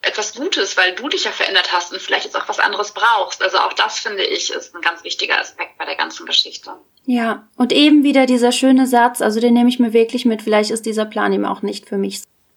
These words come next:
Speaker 2: Und ich bin absoluter Fan von offen sein Neuem gegenüber, wirklich probieren, probieren, probieren,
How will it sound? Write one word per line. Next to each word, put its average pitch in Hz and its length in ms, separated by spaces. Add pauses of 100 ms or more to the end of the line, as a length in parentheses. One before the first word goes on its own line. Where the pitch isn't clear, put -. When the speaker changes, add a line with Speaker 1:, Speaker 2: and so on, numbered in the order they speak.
(220)
Speaker 2:
Und 220 60
ich 214 140
bin 220 180
absoluter 220 540
Fan 214 340
von 196 460
offen 269 300
sein 214 280
Neuem 208 300
gegenüber, 196 580 (180)
wirklich 254 640
probieren, 254 460
probieren, 233 420
probieren, 214 680